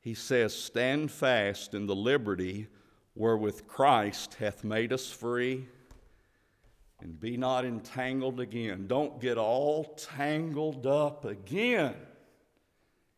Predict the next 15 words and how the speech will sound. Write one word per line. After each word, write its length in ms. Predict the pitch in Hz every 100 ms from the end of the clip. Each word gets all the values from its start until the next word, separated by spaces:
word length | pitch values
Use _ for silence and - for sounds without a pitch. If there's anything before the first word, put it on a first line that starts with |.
| _ _
in 140 | 117 120
the 100 | 113
yoke 340 | 117 120 117
of 160 | 123 98
bondage. 840 | 113 101 85 - - - - - - _ _ _ _ _ _ _ _ _ _ _ _ _ _ _ _ _ _ _
Now, 160 | - 165
I 20 |
want 180 | 233 -
you 60 |
to 40 | 139
see 200 | - 147
how 140 | 117
simple 440 | 101 - 120 107 101
this 300 | 101 95 113
is. 520 | 110 139 151 -